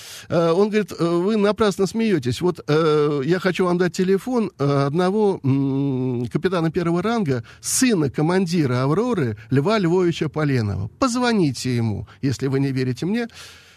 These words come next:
Э, ну, понятно, что я взял телефон и, наверное, бы забыл о нём, если бы по возвращению в Москву я не вытащил из кармана этого самого телефона. Я позвонил по этому телефону, и на том конце провода в Питере,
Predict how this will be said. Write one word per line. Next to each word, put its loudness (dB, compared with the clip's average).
Э, 2
ну, 0
понятно, 2
что 0
я 0
взял 0
телефон 0
и, 2
наверное, 2
бы 2
забыл 2
о 0
нём, 0
если 0
бы -4
по -6
возвращению 0
в 0
Москву -4
я 0
не 0
вытащил -2
из -6
кармана -4
этого -4
самого -4
телефона. -10
Я 2
позвонил 2
по -2
этому 0
телефону, -2
и 2
на -2
том -2
конце -2
провода -4
в -8
Питере, -4